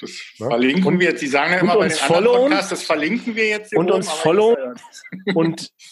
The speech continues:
Speaker 2: liken und, äh, vor allen Dingen auch weitererzählen, weiterliken. Und bei WhatsApp in den Status posten und so weiter.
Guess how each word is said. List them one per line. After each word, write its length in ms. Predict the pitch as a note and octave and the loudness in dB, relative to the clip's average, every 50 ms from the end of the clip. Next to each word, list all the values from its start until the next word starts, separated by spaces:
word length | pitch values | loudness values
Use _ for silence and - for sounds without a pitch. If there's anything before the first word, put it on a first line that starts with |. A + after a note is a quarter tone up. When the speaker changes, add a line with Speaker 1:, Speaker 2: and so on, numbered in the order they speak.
| - - | -6 -2
Speaker 2:
liken 640 | D3+ C#3 C#3 D#3 G3+ G#3 - A#3 A#3+ B3+ C4 C4 - _ _ _ _ _ _ _ _ _ _ _ _ _ _ | 0 2 2 2 0 0 0 -2 -2 -2 -2 -4 -8 _ _ _ _ _ _ _ _ _ _ _ _ _ _
und, 560 | - - E3 E3+ F#3 G3+ F#3 - - - - _ _ _ _ _ _ - | -2 0 2 2 2 0 -4 -6 -12 -20 -20 _ _ _ _ _ _ 0
äh, 260 | G3+ F3+ F3+ E3 D#3+ | 2 4 4 2 2
vor 200 | D#3+ - - D3+ | 0 0 0 2
allen 220 | D3+ F3+ G3 G3 | 2 2 2 2
Dingen 340 | F#3+ F#3+ F#3 F#3+ F#3+ F#3+ G3 | 2 0 2 0 0 -2 -2
auch 240 | - F3 C3+ A#2+ B2 | -2 -4 -4 -2 0
weitererzählen, 880 | C#3+ D#3 F#3 F3+ F3+ D3+ C#3 C3+ A#2+ - - - B2 A2 G#2+ G#2 G#2+ | 2 2 2 2 2 2 2 2 0 -2 -2 0 0 0 0 0 0
weiterliken. 800 | A2+ B2 C#3 C#3 D3+ C#3 A#2+ A2+ A2 G#2+ G#2+ G#2+ - G2 F2+ F2 _ _ _ _ _ _ _ _ _ - | 0 0 2 2 0 0 0 0 0 -2 -2 -4 -8 -14 -20 -20 _ _ _ _ _ _ _ _ _ -6
Und 140 | D#3 F3+ F3+ | -6 -2 0
bei 180 | G3 E3+ E3+ | 0 0 2
WhatsApp 400 | D3+ E3+ E3+ E3+ - - F3+ F3 | 2 2 0 0 0 -2 -2 0
in 80 | F#3 F3 | 0 0
den 80 | E3+ D#3+ | 0 0
Status 560 | - - D#3 D3+ D#3+ - D#3 C3+ - - - | 0 0 0 0 0 0 -2 -2 -4 -6 -8
posten 540 | - - B2+ A#2+ A#2 - - - G#2+ G2 - _ _ _ - - - - - - _ _ _ _ _ _ _ _ | -4 -2 -2 0 -2 -4 -8 -10 -12 -12 -12 _ _ _ -20 -20 -20 -20 -20 -20 _ _ _ _ _ _ _ _
und 140 | - D#3 D3+ | -4 -4 -2
so 160 | C#3 D3 B2 | 0 0 0
weiter. 280 | A#2 A2 G#2 - G2+ | 0 -2 -2 -4 -10